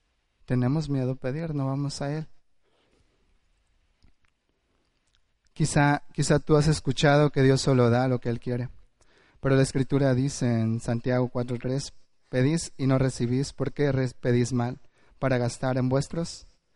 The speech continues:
deleites". No dice que Dios da lo que se le antoja, ¿verdad?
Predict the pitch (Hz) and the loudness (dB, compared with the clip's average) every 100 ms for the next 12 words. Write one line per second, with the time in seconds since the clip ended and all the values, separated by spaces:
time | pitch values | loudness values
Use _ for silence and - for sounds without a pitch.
0 | _ _ _ _ _ 113 107 104 104 - | _ _ _ _ _ -8 -4 -4 -6 -12
1 | - - - - - - _ _ _ _ | -16 -18 -20 -20 -20 -20 _ _ _ _
2 | _ _ _ _ _ _ _ _ _ _ | _ _ _ _ _ _ _ _ _ _
3 | _ 131 120 120 127 117 117 113 117 113 | _ -2 -2 -2 -4 0 0 0 0 -2
4 | 110 117 120 113 113 143 - 123 120 123 | -4 -4 -4 -2 -2 -2 -2 -4 -2 -6
5 | 160 | -8